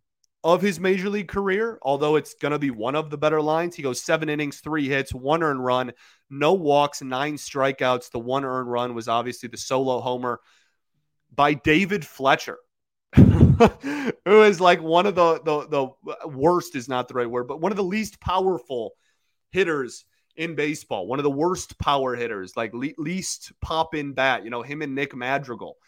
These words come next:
are, like, widely considered to be the two, like, least powerful bats in baseball. So obviously, because baseball is baseball, uh, in, in one of the best starts of Skubal's career, that, that happens. But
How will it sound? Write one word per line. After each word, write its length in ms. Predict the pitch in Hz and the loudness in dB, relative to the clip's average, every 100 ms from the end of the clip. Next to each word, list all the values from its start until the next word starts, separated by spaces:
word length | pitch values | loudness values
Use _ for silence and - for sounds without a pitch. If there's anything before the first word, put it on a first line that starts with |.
| _ _ _ _ | _ _ _ _
are, 120 | 117 | -2
like, 200 | 120 120 | 0 0
widely 300 | 120 127 131 | 2 2 2
considered 320 | 131 123 135 | -4 -8 -6
to 80 | 131 | -4
be 120 | 127 | -4
the 100 | 123 | -6
two, 360 | 120 - 139 135 | -8 -8 -6 -4
like, 180 | 123 113 | -4 -6
least 340 | 117 131 - | -6 -6 -6
powerful 480 | - 120 123 120 123 | -2 0 0 -4 -6
bats 360 | 120 117 120 120 | 0 0 0 -6
in 100 | 107 | -8
baseball. 460 | 113 110 - 110 | -8 -8 -4 -4
So 120 | 113 | 4
obviously, 600 | 233 175 156 139 143 135 123 | 6 8 6 0 -2 -4 -4
because 260 | 117 127 | -6 -6
baseball 460 | 123 123 113 120 113 | -2 -4 -2 -2 -2
is 80 | 107 | -2
baseball, 600 | 117 113 - 110 104 - _ _ _ - | -4 -4 0 2 2 -2 _ _ _ 0
uh, 320 | 110 104 98 | 2 4 2
in, 200 | 92 107 | 0 -6
in 80 | 120 | -6
one 120 | 123 | -4
of 40 | 123 | -4
the 60 | |
best 220 | 123 117 | -4 -6
starts 240 | - 127 120 | -4 -6 -6
of 80 | 113 | -12
Skubal's 420 | - 127 120 113 | -10 -8 -8 -10
career, 480 | - 117 117 110 107 | -10 -4 -2 -2 -4
that, 180 | 104 - | -6 -4
that 180 | 120 117 | -4 -2
happens. 440 | 117 110 107 104 | -4 -4 -6 -10
But 160 | 120 | -10